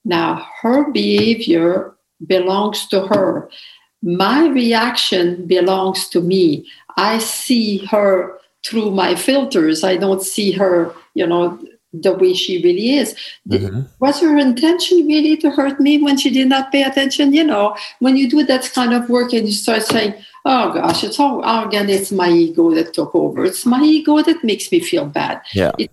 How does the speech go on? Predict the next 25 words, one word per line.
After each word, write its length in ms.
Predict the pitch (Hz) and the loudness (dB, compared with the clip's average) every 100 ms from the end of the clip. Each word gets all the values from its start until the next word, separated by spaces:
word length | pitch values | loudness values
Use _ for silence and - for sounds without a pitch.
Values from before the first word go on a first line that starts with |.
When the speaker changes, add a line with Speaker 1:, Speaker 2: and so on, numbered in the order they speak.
| _ | _
Speaker 1:
never 680 | 226 226 277 320 277 285 262 | 0 2 4 2 2 0 0
what 260 | 233 226 - | -2 -6 -8
somebody 420 | - 220 196 190 | -8 -6 -2 -2
else 260 | 190 190 185 | 0 -2 -2
does 300 | 202 185 160 | 0 0 -2
that 180 | 156 - | -6 -4
you 80 | 165 | -6
feel 200 | - 160 | -6 -4
bad. 320 | 160 143 - - | -2 -4 -4 -2
It's 380 | 190 190 - - - - | -2 -4 -12 -16 -20 -4
because 440 | 190 196 262 262 - | -2 0 0 0 -2
Speaker 2:
Mm-hmm. 80 | |
Speaker 1:
you're 140 | 185 349 | -4 -2
listening 400 | 240 - 262 240 | -2 0 0 0
to 80 | 233 | -2
your 240 | 185 190 - | 0 0 2
ego 360 | 269 226 247 247 | 0 2 0 0
that 240 | 190 - | 0 -2
says 300 | - 233 208 | -2 -2 0
that 220 | 190 165 | -2 0
that's 360 | 202 285 285 - | -2 -2 -4 -2
not 260 | 247 247 - | -2 -2 -4
right. 280 | 220 196 - | -2 -2 -2
She 180 | 190 | -2
sh-, 180 | 165 - | -2 -6